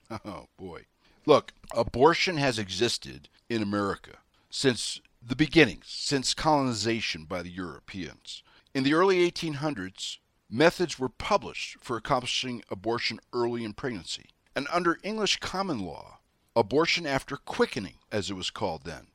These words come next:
which was the start of a fetal movements, usually fifteen to twenty weeks after conception, was not allowed. But without written statutes, the rules were, shall we say, hazy.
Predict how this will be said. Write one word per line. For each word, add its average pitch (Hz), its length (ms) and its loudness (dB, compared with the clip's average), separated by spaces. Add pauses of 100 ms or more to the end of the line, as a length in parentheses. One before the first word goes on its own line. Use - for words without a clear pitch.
which 110 200 -4
was 113 160 -4
the - 100 -8
start 135 380 2
of 107 100 -6
a 98 80 -6
fetal 165 320 -2
movements, 117 840 -2 (220)
usually 139 520 -2
fifteen 131 560 -6
to 113 100 -10
twenty 127 360 -4
weeks 120 420 -4
after 104 240 -4
conception, 107 680 -6 (120)
was 113 240 2
not 113 320 6
allowed. 160 540 0 (240)
But 160 320 8 (140)
without 151 340 10
written 170 240 -4
statutes, 147 640 0
the 117 140 -4
rules 123 380 0
were, 110 440 -2
shall 113 220 -2
we 107 100 -6
say, 107 220 -2
hazy. 131 480 0